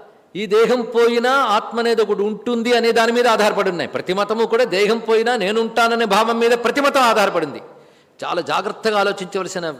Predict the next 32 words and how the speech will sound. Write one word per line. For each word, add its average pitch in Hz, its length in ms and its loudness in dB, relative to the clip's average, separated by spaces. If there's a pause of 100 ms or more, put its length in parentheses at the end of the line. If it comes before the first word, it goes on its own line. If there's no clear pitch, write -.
(180)
వివేచన 226 380 0
చేయవలసిన 185 420 -2
విషయం 160 240 -6
అండి. 110 160 -10
ప్రతి 196 360 -4
మతం 220 340 -2
కూడా 208 440 0 (260)
శరీరం 254 360 0
పోయినా 233 340 0
నేనుంటాననేటటువంటి 202 1300 -4
సత్యం 226 420 -4
మీద 214 160 0
ఆధారపడింది, 147 540 -2
అవునా 185 180 -4
లేదా? 180 220 -4
ఇక్కడ 170 220 -12 (1080)
దాని 175 140 0
భగవద్గీత 180 440 -2
దాకా 208 280 0
ఎందుకు, 202 340 -2
ఏ 175 180 0
మతమైనా 220 800 0
ఆ 175 40 0
మాటను 180 300 -2
అంగీకరిస్తుంది, 143 560 -8
అవునా 208 180 -2
లేదా? 208 260 -4 (580)
అందుకే 220 240 -2
శరీరంతో 233 540 0
నువ్వు 226 160 0
పుణ్యం 226 260 -2
చేస్తే 240 640 -2